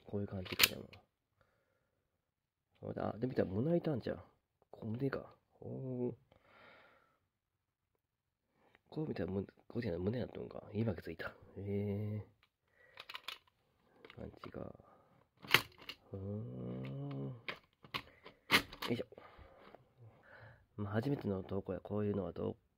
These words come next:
こういう投稿始めたから、ちょっとね、下手すぎたかもしれんけどね、もっと、ね、えー、やり方があったかもしれんな。もしあれか、まだ、の、アダルト成長、アダルト成長するやろな。自分で言うんかい。<laughs> まあ、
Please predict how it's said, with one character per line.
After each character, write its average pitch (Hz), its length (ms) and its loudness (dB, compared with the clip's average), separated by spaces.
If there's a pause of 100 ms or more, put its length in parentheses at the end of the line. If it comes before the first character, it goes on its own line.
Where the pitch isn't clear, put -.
(140)
こ 107 140 4
う 107 80 6
い 113 120 8
う 107 40 6
投 104 180 2
稿 - 120 -2
始 104 120 2
め 113 80 6
た - 100 -2
か 101 120 0
ら、 110 80 4
ち - 100 -8
ょ - 40 -12
っ - 20 -18
と - 160 -2 (140)
ね、 104 140 2 (180)
下 110 80 4
手 104 60 -4
す - 140 2
ぎ 98 100 4
た - 80 -4
か - 100 -10
も - 100 -10
し - 20 -4
れ 92 100 2
ん - 40 -2
け - 100 -8
ど 73 60 -2
ね、 95 80 0
も 107 180 2
っ 104 40 0 (180)
と、 - 160 -2 (840)
ね、 127 240 2
え 92 320 2
ー、 - 40 0
や 98 60 2
り 101 60 4
方 98 180 2
が 95 60 -2
あ 95 40 -2
っ - 20 -6 (100)
た - 100 -4
か - 60 -12
も - 100 -8
し - 120 -12
れ 82 80 -6
ん 92 40 -4
な。 117 200 2 (1040)
も 98 100 -6
し - 100 -10
あ 85 80 -4
れ 82 120 -8
か、 - 160 -4
ま 92 100 0
だ、 101 140 -6 (640)
の、 101 220 -2
ア 101 80 0
ダ 104 100 4
ル 98 40 2
ト 98 100 -2
成 98 140 -4
長、 - 180 -4
ア - 40 -2
ダ 180 80 -6
ル - 60 -6
ト - 140 -2 (100)
成 - 120 -4
長 - 100 -6
す - 120 -14
る 139 80 0
や 110 80 0
ろ 90 60 0
な。 117 220 0 (580)
自 104 140 0
分 113 100 2
で 107 80 2
言 110 120 6
う 101 40 6
ん 90 60 0
か 69 120 -4
い。 - 40 -6 (400)
<laughs> - 2000 -12
ま - 140 -4
あ、 - 120 -14